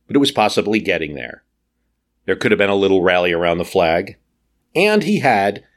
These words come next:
at the risk of breaking his pledge not to raise taxes, worked out with Democrats a complicated omnibus reconciliation bill, which raised some taxes,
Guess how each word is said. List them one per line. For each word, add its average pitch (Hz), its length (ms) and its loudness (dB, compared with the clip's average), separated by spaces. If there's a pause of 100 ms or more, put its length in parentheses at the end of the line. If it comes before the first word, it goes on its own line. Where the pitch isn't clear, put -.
(100)
at 131 160 -2
the 151 80 4
risk 135 420 0
of 123 220 2
breaking 147 400 0
his 143 240 -2
pledge 113 560 0
not 110 400 -2
to 131 120 0
raise 113 400 0
taxes, - 600 -6 (600)
worked 127 440 2
out 170 160 2
with 165 160 -6
Democrats 101 760 -4 (220)
a 127 200 0
complicated 139 840 0
omnibus 120 880 0 (160)
reconciliation 104 1200 0
bill, 73 340 -6 (720)
which 120 240 0
raised 110 720 0 (100)
some 151 320 0
taxes, 104 760 -2